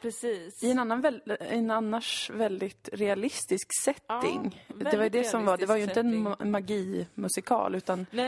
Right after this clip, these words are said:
Speaker 2: det var ju
Speaker 1: precis.
Speaker 2: mycket det här med att fattiga och rika och, och
Speaker 1: Ja.
Speaker 2: barndoms-,
Speaker 1: Någon kände
Speaker 2: barnhem.
Speaker 1: presidenten väldigt väl.
Speaker 2: Ja, men ja, det var en intressant musikal.
Speaker 1: Ja, det var
Speaker 2: Jag,
Speaker 1: underbart.
Speaker 2: eh,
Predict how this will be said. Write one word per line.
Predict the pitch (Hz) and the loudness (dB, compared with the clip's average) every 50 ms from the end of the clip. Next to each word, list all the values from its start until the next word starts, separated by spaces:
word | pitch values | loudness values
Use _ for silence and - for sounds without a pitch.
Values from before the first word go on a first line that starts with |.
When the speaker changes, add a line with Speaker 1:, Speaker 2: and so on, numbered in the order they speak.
| 262 214 | -2 -4
Speaker 2:
det | |
var | 254 262 208 190 233 | -4 -2 4 4 6
ju | 269 | 6
Speaker 1:
precis. | 269 | 4
Speaker 2:
mycket | 226 190 - 160 | 2 0 -2 -2
det | 180 | 2
här | 175 165 | 2 2
med | 165 165 160 160 | 2 2 -2 -2
att | 160 - - - - - - - - | -4 -6 -12 -20 -20 -20 -20 -10 -2
fattiga | - 196 175 - - - 170 170 | -2 -2 -2 -2 -2 -2 0 2
och | 170 170 | 2 0
rika | 175 170 - - - - 180 - | -2 -4 -8 -10 -8 -4 -2 -2
och, | 165 170 175 175 - _ - | -2 -2 -4 -8 -16 _ -4
och | - 180 | -2 0
Speaker 1:
Ja. | 208 196 180 160 - 185 190 190 - - - | 0 0 -2 -4 -8 -10 -12 -14 -16 -8 0
Speaker 2:
barndoms-, | - 185 175 170 175 170 180 170 - - - - - - | 0 0 2 0 -2 -4 -4 -6 -6 -8 -12 -14 -16 -14
Speaker 1:
Någon | 175 190 190 180 180 175 180 | -10 -8 -8 -8 -8 -10 -6
kände | - - 214 | 2 4 4
Speaker 2:
barnhem. | 196 165 170 185 - - | 4 4 2 -2 -4 -4
Speaker 1:
presidenten | - 175 175 160 170 180 202 196 - 165 165 | -4 -6 -8 -10 -10 -12 -12 -14 -16 -16 -16
väldigt | 165 156 170 180 180 - | -14 -14 -14 -16 -16 -14
väl. | 175 175 180 196 202 - | -14 -14 -14 -14 -10 -2
Speaker 2:
Ja, | - 247 240 233 240 233 233 233 - | 2 2 2 2 2 -2 -8 -8 -2
men | - 226 226 233 233 | 0 0 0 2 2
ja, | 214 233 254 262 | 2 2 2 4
det | 233 254 | 2 2
var | 247 262 | 2 2
en | 254 240 | 0 0
intressant | 240 226 - 196 - - - 185 | -2 -2 -2 -2 -2 -2 -2 -2
musikal. | 185 202 185 - - 190 180 190 | -4 -6 -6 -6 -4 -2 -2 0
Speaker 1:
Ja, | 196 202 | 2 2
det | 233 | 2
var | 226 | 2
Speaker 2:
Jag, | 226 | 2
Speaker 1:
underbart. | 220 220 214 160 165 - | 2 0 -2 -6 -4 -4
Speaker 2:
eh, | 208 202 208 202 202 202 208 | -2 -2 0 0 0 -2 -2